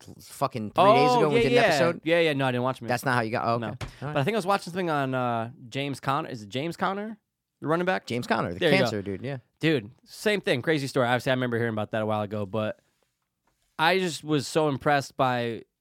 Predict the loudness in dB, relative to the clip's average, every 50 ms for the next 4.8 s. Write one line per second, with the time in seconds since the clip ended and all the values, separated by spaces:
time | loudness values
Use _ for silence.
0 | _ _ -6 -4 -4 -4 -4 -6 _ -6 -4 -4 -4 -4 -4 -6 -4 -2 -2 0
1 | 0 0 -2 -4 -4 -4 -4 -4 -4 -4 -8 -14 _ _ _ -20 -18 -18 -16 -16
2 | -14 -8 -4 -2 0 2 2 2 2 2 2 0 -2 -6 -8 -10 _ _ _ -2
3 | 0 0 0 0 0 0 0 0 -2 -2 -2 -2 -4 -4 -6 -8 -10 _ _ _
4 | _ _ -4 -2 0 2 2 2 2 2 0 0 0 -2 -4